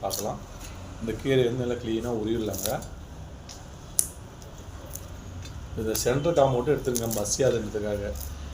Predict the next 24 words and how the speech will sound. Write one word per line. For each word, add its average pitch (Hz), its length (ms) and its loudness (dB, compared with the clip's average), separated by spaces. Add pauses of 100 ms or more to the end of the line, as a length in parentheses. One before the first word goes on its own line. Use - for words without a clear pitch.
(160)
இல்லை, 127 200 8
நீங்க 120 200 6
வந்து 135 160 8
அப்படியே 127 360 8
இடிச்சு 151 300 4
வந்து 127 220 6
நல்லா 120 380 6
கொதிக்க 117 380 0
வச்சு 110 200 -2
வடிகட்டி 113 400 2
எடுக்கிற 107 240 0
மாதிரி 104 180 -4
இருந்தா, 156 160 2 (460)
அந்த 113 220 2
சென்டரில் 123 260 4
உள்ள 117 240 6
வந்து 123 180 0
அப்படியே 123 400 0
போடலாங்க. 107 480 0
அவ்வளோ 135 320 6
ஒரு 113 120 6
மருத்துவ 107 480 -2
குணம் 120 200 -8
நிறைஞ்சிருக்கு. 113 580 -6